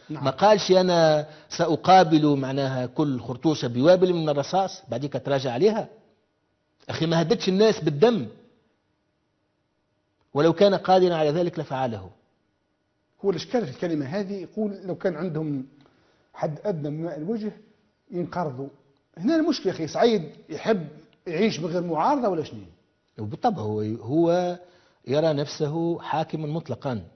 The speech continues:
Speaker 2: هو في النظرية متاعه
Speaker 1: تفويض إليه.
Speaker 2: هو يتحدث على نوع من الت-، هذا بعض المفسرين متاعه يقول: "يلزم تكون علاقة مباشرة بين ال-،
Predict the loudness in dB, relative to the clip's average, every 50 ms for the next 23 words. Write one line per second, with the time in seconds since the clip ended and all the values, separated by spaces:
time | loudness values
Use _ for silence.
0 | _ _ _ _ _ _ _ _ _ _ _ _ _ 0 2 4 4 4 2 0
1 | -4 -4 -2 -2 -2 -2 0 -2 0 2 2 4 4 4 2 2 0 0 -2 0
2 | 0 0 0 -2 -4 -8 -14 _ _ _ _ _ _ _ -8 -8 -8 -6 -4 -6
3 | -6 -6 -6 -8 -10 -10 -12 -16 _ _ _ _ _ _ _ _ _ -8 -2 0
4 | 2 2 4 2 2 2 0 -2 -4 -6 -4 -4 -4 -4 -4 -4 -4 -4 -4 -4
5 | -4 -4 -4 -4 -6 -6 -8 -10 -10 -12 -12 -10 -8 -8 -6 -4 -4 -4 -4 -4
6 | -4 -4 -4 -2 -4 -4 -4 -6 -8 -10 -8 -4 -4 -4 -4 -4 -6 -6 -8 -10
7 | -12 -12 -12 -12 -14 -10 -6 -6 -4 -2 -2 -4 -4 -6 -8 -8 -6 -6 -4 -4
8 | -2 0 2 2 2 2 0 -2 -2 0 4 4 4 4 2 -2 -6 -6 -4 -2
9 | -2 0 0 -2 -4 -6 -6 -8 -10 -10 -12 -12 -14 -16